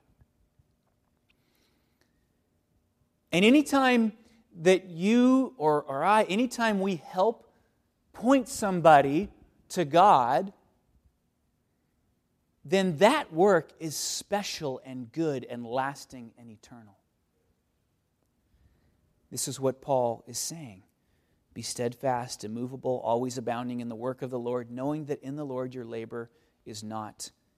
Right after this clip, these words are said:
in vain." I want you to think about dogs. If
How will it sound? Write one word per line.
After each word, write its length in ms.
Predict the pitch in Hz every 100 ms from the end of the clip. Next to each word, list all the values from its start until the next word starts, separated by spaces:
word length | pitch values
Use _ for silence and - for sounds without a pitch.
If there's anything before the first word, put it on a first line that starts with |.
| _ -
in 160 | 226
vain." 320 | 107 107 95 95 _ _ _ _ _ _ _ _ _ _ _ _ _ _ _ _ _ _ _ _ _
I 40 | - _ _ _ _
want 160 | 139 -
you 80 |
to 60 | 127
think 180 | 139 131
about 340 | 123 113 - _ _ _
dogs. 500 | - 104 95 90 - - _ _ _ _ _ _ _ _ _ _ _ _ - _ _ _ _ _ _ _ _ _ _ _ _ _ _ _ _ _ _ _ _ _ _ -
If 420 | 185 190 -